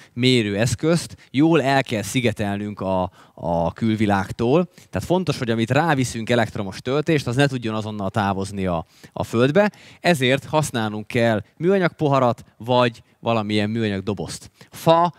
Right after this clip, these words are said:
vagy papír az nem jó, tehát azok, azok, ö, bizonyos szempontból el, bizonyos mértékben el tudják vezetni a, a töltést. Erre is fogunk majd mutatni egy filmet, hogy mennyire igaz ez. Öm, magát az eszközt egyébként gemkapocsból fogjuk megcsinálni.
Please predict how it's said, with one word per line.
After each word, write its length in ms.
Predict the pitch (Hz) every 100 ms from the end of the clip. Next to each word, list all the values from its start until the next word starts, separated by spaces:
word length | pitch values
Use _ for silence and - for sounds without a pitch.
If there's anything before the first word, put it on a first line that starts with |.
| _
vagy 240 | 107 107
papír 400 | - 131 139 131
az 120 | 113 113
nem 240 | 127 135
jó, 260 | 123 123 120
tehát 160 | 123
azok, 220 | 113 110 -
azok, 260 | 117 110
ö, 320 | 120 117 113 120
bizonyos 340 | 143 135 107
szempontból 520 | - 123 113 110 104
el, 140 | 104 104
bizonyos 360 | 127 139 107
mértékben 440 | 107 110 107 101 104
el 100 | 104
tudják 300 | 101 95 90
vezetni 380 | 101 95 101 92
a, 140 | 85 - _
a 80 | -
töltést. 440 | 127 131 165 156 - - -
Erre 260 | 131 139 120
is 120 | 107
fogunk 320 | - 127 107
majd 160 | 104 101
mutatni 340 | 113 95 95
egy 100 | 92
filmet, 460 | - 110 92 101 - - _
hogy 320 | - 90 90 -
mennyire 540 | 120 127 113 98 92
igaz 280 | 110 104 92
ez. 220 | 85 73 - _ - - - _ _ 123
Öm, 480 | 123 123 123 123 - _ _
magát 320 | 170 247 180
az 100 | 139
eszközt 380 | 156 156 139 -
egyébként 420 | 135 123 - 123
gemkapocsból 720 | 123 131 120 107 113 104 104
fogjuk 280 | 98 107 101
megcsinálni. 600 | 101 95 - 120 135 196